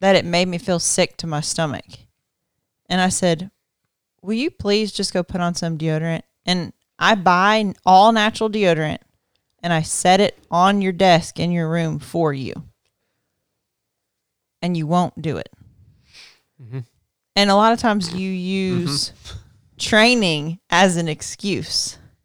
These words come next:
Speaker 1: Like, you'll be like, "What?" I, last night I was like, "Did you ever put on deodorant? 'Cause you still stunk real bad." You were like, "No, I,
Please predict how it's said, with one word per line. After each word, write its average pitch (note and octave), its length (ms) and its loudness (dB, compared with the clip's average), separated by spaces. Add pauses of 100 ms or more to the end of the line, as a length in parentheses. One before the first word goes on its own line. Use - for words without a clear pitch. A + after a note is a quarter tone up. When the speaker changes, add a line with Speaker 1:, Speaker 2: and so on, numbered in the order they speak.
(1200)
Speaker 1:
Like, G3 200 -6
you'll A3+ 100 -2
be A#3+ 100 0
like, A#3 240 0
"What?" D#4 440 -2 (100)
I, G3+ 280 2
last A3 360 2
night A3+ 160 2
I G3+ 80 2
was G3 100 -2
like, F3+ 240 -4
"Did F#3 100 -8
you C4 140 -2
ever E4 140 -2
put D4 140 -8
on C4 140 -2
deodorant? A#3 500 -2
'Cause G3 120 -8
you F3+ 100 -6
still G3 200 -4
stunk F#3+ 380 -4
real C#3+ 160 -2
bad." - 340 -6 (560)
You G#3 100 -8
were A#3 60 -2
like, A3 140 -4
"No, C4 300 -2
I, B3 220 -4